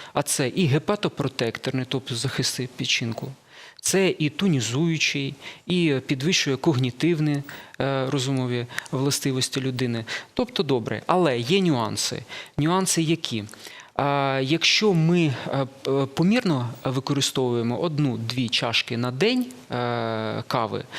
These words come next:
то це нормально. А якщо ми перевищуємо дозу, то це вже передозування кофеїну кави. І це може дуже негативно вплинути, е, на стан здоров'я людини, особливо на серцево-судинну с-, е,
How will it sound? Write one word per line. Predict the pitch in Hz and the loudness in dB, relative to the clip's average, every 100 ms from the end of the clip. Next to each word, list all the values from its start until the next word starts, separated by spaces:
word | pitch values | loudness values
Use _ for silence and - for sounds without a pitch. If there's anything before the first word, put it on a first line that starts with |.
| - - | -12 -12
то | - 151 | -4 -2
це | - 226 226 226 - - _ - | 0 0 -2 -6 -18 -20 _ -4
нормально. | 151 131 113 98 90 - - - - | -2 0 -2 -4 -8 -10 -16 -14 -2
А | 135 | 0
якщо | 156 - 208 | 2 2 4
ми | 170 | 4
перевищуємо | - 175 156 147 165 - - 170 175 185 | 4 2 2 4 2 2 2 2 2 0
дозу, | 156 147 180 180 208 214 - - - | 0 0 2 0 -2 -4 -10 -14 0
то | 165 170 | 2 2
це | 160 196 208 | 2 0 0
вже | 156 139 175 190 | 2 2 2 0
передозування | 160 175 165 147 147 143 143 175 165 | 0 0 0 0 0 0 0 2 0
кофеїну | - 160 - 156 175 131 107 104 - | 0 -2 0 2 2 2 0 -6 -6
кави. | - 131 104 110 - - - - - - - | -2 -2 -2 -10 -14 -20 -20 -20 -18 -10 -4
І | 143 | 0
це | - 202 | 2 2
може | 175 160 156 143 135 151 | 2 2 2 -2 -4 -4
дуже | 156 170 143 | 0 0 2
негативно | 151 131 139 - 196 170 | 2 2 0 0 0 0
вплинути, | 156 - 156 180 170 165 170 156 - | -2 0 2 4 2 2 0 0 0
е, | 135 135 | -2 0
на | 139 | 0
стан | 143 - 165 | 0 0 0
здоров'я | 127 151 156 135 | 0 0 2 2
людини, | 135 135 196 190 - | 0 0 2 2 2
особливо | 143 147 135 180 156 | 0 0 2 2 2
на | 147 | 0
серцево-судинну | 143 - - - 165 143 - 143 135 127 | 0 -2 -4 -2 -2 -2 -2 0 0 0
с-, | 117 - - | -2 -4 -4
е, | 117 120 | -2 -2